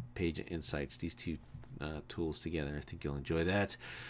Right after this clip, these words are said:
Uh, analyzing page performance, they, they recommend web page test. I'll tell you right now, if you're not used to looking at the complex nature of,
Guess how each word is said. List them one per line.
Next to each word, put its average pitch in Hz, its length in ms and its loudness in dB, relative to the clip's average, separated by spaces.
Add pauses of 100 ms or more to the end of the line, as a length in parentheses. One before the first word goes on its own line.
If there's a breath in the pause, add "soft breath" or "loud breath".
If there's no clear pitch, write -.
(180 loud breath)
Uh, 120 220 12
analyzing 147 520 12
page 135 300 12
performance, 131 580 12
they, 123 240 12
they 120 280 12
recommend 120 460 12
web 120 180 12
page 123 300 12
test. 123 260 10
I'll 113 160 8
tell 120 260 8
you 110 180 10
right 101 200 8
now, 120 360 10
if - 180 4
you're 110 100 6
not 117 320 8
used 117 280 8
to 113 80 8
looking 110 440 8
at 104 140 4
the 101 120 4
complex 117 680 4
nature 110 420 6
of, 101 240 4